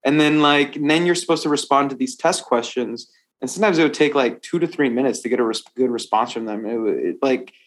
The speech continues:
dude, you're eight years old. Do you really wanna say yes or no over, like, a three to five minute period? No, right? Like, and so, of course, these kids wouldn't cooperate. And it was just, like, a really difficult thing. But here's the difficulty. If they didn't cooperate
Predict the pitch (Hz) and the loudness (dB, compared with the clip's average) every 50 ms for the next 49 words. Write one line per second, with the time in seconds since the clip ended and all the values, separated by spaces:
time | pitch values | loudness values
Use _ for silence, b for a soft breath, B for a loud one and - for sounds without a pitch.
0 | b b b b _ _ - 160 175 156 143 151 151 170 185 180 156 127 143 151 | b b b b _ _ 0 2 2 4 4 4 4 6 6 4 4 4 4 4
1 | 143 123 120 139 143 143 147 151 156 147 147 143 139 139 - - 131 123 120 123 | 2 2 2 0 2 2 4 4 4 4 4 2 2 0 0 0 0 2 2 0
2 | 127 - 135 127 123 123 127 131 123 95 123 117 117 120 120 113 117 117 113 113 | -2 -2 -2 0 0 2 2 2 2 0 0 0 0 0 0 0 0 0 -2 -2
3 | 117 110 - _ - 127 131 131 127 123 127 123 120 120 123 113 - - - 117 | -4 -6 -8 _ -2 0 2 2 2 2 2 0 0 0 -2 -4 -2 -2 0 2
4 | 120 131 143 147 139 151 147 120 107 104 107 - - 131 131 131 131 143 135 135 | 2 2 2 2 2 2 2 2 2 -2 -4 -4 -2 0 2 2 2 2 0 -2
5 | - b b b b b b _ _ - 127 131 131 127 147 147 - - 175 165 | -6 b b b b b b _ _ 0 2 2 2 2 2 2 2 2 2 2
6 | 170 - 180 175 156 - 170 160 156 - - 156 147 135 139 143 143 139 - - | 2 4 2 2 2 2 0 0 0 2 0 0 0 0 0 0 0 0 0 2
7 | 117 113 120 120 127 127 127 127 127 127 123 123 - 120 123 120 123 123 120 131 | 2 2 2 2 2 2 2 4 2 2 0 -2 -2 -2 -2 -2 -2 -4 -4 -8
8 | 127 - - - 123 120 113 113 - - 131 127 135 139 139 131 135 123 123 - | -8 -6 -4 -2 0 0 0 0 0 -2 0 2 2 2 2 2 0 -2 -2 -2
9 | 120 120 120 - 117 - _ - 131 131 131 127 120 127 117 - - _ b b | -4 -4 -4 -8 -14 -14 _ -4 -2 0 0 0 0 -2 -2 -4 -4 _ b b
10 | b b b b b b - - 196 196 208 185 160 160 135 156 156 156 151 127 | b b b b b b 2 4 4 4 4 4 4 2 4 2 2 2 0 0
11 | 135 123 123 - 127 120 123 - 151 151 175 180 175 - - 131 120 123 135 135 | 0 0 2 2 0 0 2 2 2 2 2 0 0 0 0 2 4 4 4 2
12 | - 135 127 123 120 120 110 - - | 4 4 4 4 4 2 2 -2 -4